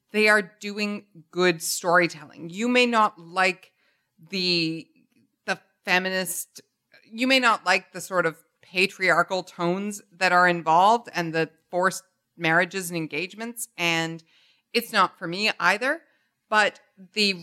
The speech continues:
reason it's compelling, the reason that people who swore up and down they would never be interested can't look away, is because the work that's being done is quality work, which is part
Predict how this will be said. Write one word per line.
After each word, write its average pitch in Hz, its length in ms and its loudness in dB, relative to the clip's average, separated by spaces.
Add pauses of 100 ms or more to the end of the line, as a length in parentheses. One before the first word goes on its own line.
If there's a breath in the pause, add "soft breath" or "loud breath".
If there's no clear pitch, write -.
(120)
reason 240 460 0
it's - 160 -16
compelling, 156 560 -6
the 180 100 -6
reason 208 540 -4
that - 220 -2
people 214 480 -6
who 214 180 -10
swore 214 640 0
up - 100 -8
and 196 140 -16
down 180 220 0
they 175 80 -6
would 165 180 -10
never 185 340 -4
be 180 160 -12
interested 180 600 -12
can't - 300 -2
look - 140 -10
away, 240 440 0 (480 soft breath)
is 202 220 -2
because 226 800 0 (720)
the 202 120 0
work 196 380 -2
that's 226 180 -4
being 190 260 -4
done 277 300 2
is 226 120 -4
quality 170 520 2
work, 151 420 -6
which - 220 -14
is - 120 -12 (280)
part 185 300 2